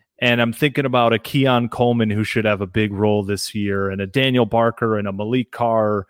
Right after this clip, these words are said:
And I'm wondering if this passing attack kind of resembles, like, twenty,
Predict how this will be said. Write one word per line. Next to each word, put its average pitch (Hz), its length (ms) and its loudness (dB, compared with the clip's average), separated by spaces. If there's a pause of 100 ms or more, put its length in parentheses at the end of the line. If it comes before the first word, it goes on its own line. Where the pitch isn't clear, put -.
(840)
And 147 120 0
I'm 135 100 0
wondering 190 540 0
if 123 220 -2
this 120 180 -4
passing 120 560 -4
attack 160 440 -10
kind 143 380 -4
of 131 160 -2
resembles, 127 720 0
like, 110 380 -2 (480)
twenty, 139 400 0